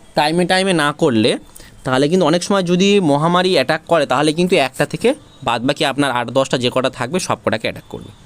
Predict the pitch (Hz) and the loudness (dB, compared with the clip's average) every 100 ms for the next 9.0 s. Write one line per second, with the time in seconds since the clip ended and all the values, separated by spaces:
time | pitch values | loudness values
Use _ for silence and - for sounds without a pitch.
0 | - - - - - - - - - - | -20 -20 -20 -20 -20 -18 -18 -16 -6 -2
1 | 190 - 214 233 302 196 - 220 339 - | 0 0 2 2 2 0 0 -2 -2 -8
2 | - - - 139 135 127 131 131 233 - | -20 -20 -6 0 2 2 0 0 0 0
3 | - - - - 135 120 101 139 - 226 | -6 -20 -20 -4 -2 0 0 -2 0 0
4 | 196 233 269 131 120 101 92 92 98 98 | 0 0 0 0 0 -2 -4 -2 -4 -2
5 | 110 120 117 113 117 113 120 - 110 107 | -2 0 0 2 2 2 -2 -4 0 0
6 | 113 107 - 107 110 110 110 107 101 113 | 0 -2 -2 0 0 0 0 0 0 0
7 | 107 113 104 107 175 113 107 202 151 - | 0 2 2 2 0 0 0 0 -2 0
8 | 107 190 135 175 135 113 98 - 76 | 0 2 0 -2 -2 -2 -2 -4 -6